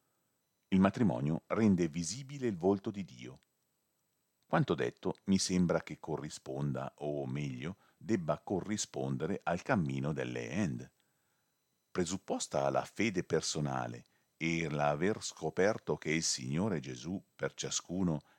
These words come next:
è l'unica risposta alle domande esistenziali, il secondo e il terzo passaggio è il nucleo di fondo del cammino nelle equip.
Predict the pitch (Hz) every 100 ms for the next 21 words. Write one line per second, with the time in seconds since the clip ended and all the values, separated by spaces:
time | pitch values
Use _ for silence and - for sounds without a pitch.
0 | _ 69 71 71 95 98 - 78 69 -
1 | - 85 - - 73 69 67 71 67 82
2 | 80 69 67 67 73 - 76 - 73 58
3 | 60 90 - _ _ _ _ _ 110 -
4 | 156 - 262 151 80 67 73 - 107 110
5 | - 78 - 98 - - 64 62 85 101
6 | _ _ _ 101 95 87 120 165 147 113
7 | 85 98 - 104 123 123 113 87 - 87
8 | 85 85 87 85 73 76 73 73 - 65
9 | -